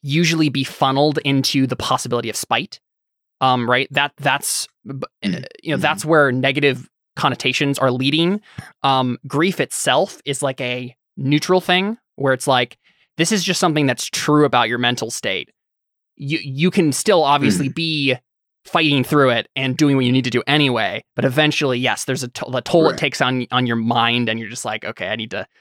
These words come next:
Speaker 1: I need to, like, s-, uh, retire," <laughs> right?
Speaker 2: Right. <laughs>
Speaker 1: So.
Speaker 2: Yeah, burnout.
Speaker 1: Yeah.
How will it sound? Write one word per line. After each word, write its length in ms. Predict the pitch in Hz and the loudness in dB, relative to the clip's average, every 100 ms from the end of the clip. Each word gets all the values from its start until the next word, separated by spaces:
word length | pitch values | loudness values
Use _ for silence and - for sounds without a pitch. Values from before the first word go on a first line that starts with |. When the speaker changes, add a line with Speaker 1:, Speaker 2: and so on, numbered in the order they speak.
| _ - | _ 0
Speaker 1:
I 40 | |
need 160 | 151 151 | 2 4
to, 160 | 127 - _ _ _ - | 2 -2 _ _ _ -12
like, 260 | 131 113 - _ _ _ _ | -6 -6 -8 _ _ _ _
s-, 300 | - - - | -4 -2 -2
uh, 200 | 127 117 113 | 0 -2 -4
retire," 440 | - 127 95 76 - 453 427 | -4 -4 -4 -6 2 4 4
<laughs> 360 | 175 196 - - | 0 -6 -16 -8
right? 260 | 127 120 139 - _ _ - _ _ _ | -4 -4 -6 -10 _ _ -20 _ _ _
Speaker 2:
Right. 340 | 110 101 92 82 | 2 4 4 2
<laughs> 60 | - - - - | -4 -12 -18 -4
Speaker 1:
So. 120 | 127 98 | -2 2
Speaker 2:
Yeah, 380 | 85 87 85 | 2 2 0
burnout. 560 | 85 82 92 90 92 - - _ - | -4 -2 -2 0 -4 -6 -14 _ -14
Speaker 1:
Yeah. 120 | - | -12